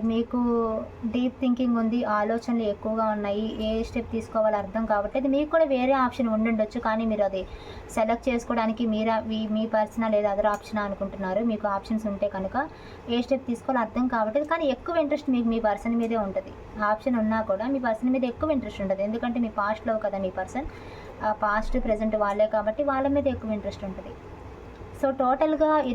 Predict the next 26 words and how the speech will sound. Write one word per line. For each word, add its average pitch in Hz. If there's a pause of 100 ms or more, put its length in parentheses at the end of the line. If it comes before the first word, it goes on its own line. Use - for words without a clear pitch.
రిలేషన్‌లో 262
మీకు 233
ఉండాలనే 226
ఉద్దేశాలు 220 (100)
ఎక్కువ 277
ఉన్నాయి, 180 (560)
కాకపోతే 247
మీ 277
పర్సన్ 254
తప్పు 233
చేసినప్పుడు 254
మీరు 214
అడుగు-, 208
అడుగుతారు 214
అంతే. 220 (560)
So 262 (260)
ఏ-, 233
వెయిట్ 262
చేస్తున్నారు 269 (120)
ఈ - (100)
పర్సన్ 226
కోసం, 226
ఇంకా 220
మీకు 220
హోప్ 208
ఉంది, 214